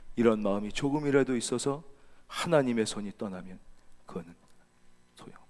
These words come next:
이 땅에 훌륭한 목사님들을 봐라. 한경직 목사님이 아버지가 목사님이 아니야. 곽선희 목사님이 아버지가 목사님이 아니야.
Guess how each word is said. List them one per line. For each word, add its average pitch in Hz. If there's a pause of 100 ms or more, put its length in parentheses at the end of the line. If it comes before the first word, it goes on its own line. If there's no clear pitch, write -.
(840)
이 131
땅에 127 (220)
훌륭한 180
목사님들을 107
봐라. - (640)
한경직 156
목사님이 117
아버지가 104
목사님이 92
아니야. 85 (1200)
곽선희 139
목사님이 113
아버지가 101
목사님이 87
아니야. -